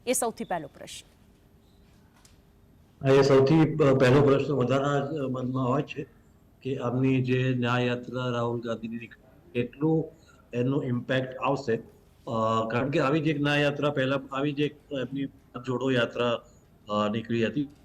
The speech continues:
Speaker 2: ફર્સ્ટ ફેઝમાં. એ વખતે કર્ણાટકનું ઇલેક્શન આવ્યું અને એમાં થોડો એડવાન્ટેજ એનો મળ્યો હતો.
Speaker 1: હમ.
Speaker 2: અને બી જે પી ક-, અરે સોરી, કોંગ્રેસ પાર્ટી કર્ણાટકમાં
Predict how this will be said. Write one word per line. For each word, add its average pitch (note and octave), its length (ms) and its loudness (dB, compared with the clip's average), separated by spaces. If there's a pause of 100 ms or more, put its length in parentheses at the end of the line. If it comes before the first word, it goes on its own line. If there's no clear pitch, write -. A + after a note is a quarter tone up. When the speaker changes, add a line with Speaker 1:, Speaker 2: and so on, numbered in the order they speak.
(180)
Speaker 2:
ફર્સ્ટ A#2 280 -2
ફેઝમાં. A2 400 -2 (640)
એ D3+ 80 4
વખતે E3+ 420 4
કર્ણાટકનું D#3 560 0
ઇલેક્શન D3+ 320 -2
આવ્યું D3+ 300 0
અને D3 120 -2
એમાં D3 260 -6
થોડો C#3 280 -2
એડવાન્ટેજ C3+ 460 0
એનો C3+ 260 -4
મળ્યો A2 220 0
હતો. - 460 -16
Speaker 1:
હમ. F3+ 140 -12
Speaker 2:
અને B2+ 420 -2 (380)
બી C3 100 -2
જે C#3 140 0
પી C#3 240 -2
ક-, C#3 120 -2
અરે C3+ 300 0
સોરી, B2 320 -2
કોંગ્રેસ B2+ 440 -4
પાર્ટી A#2+ 340 -2
કર્ણાટકમાં B2 680 -6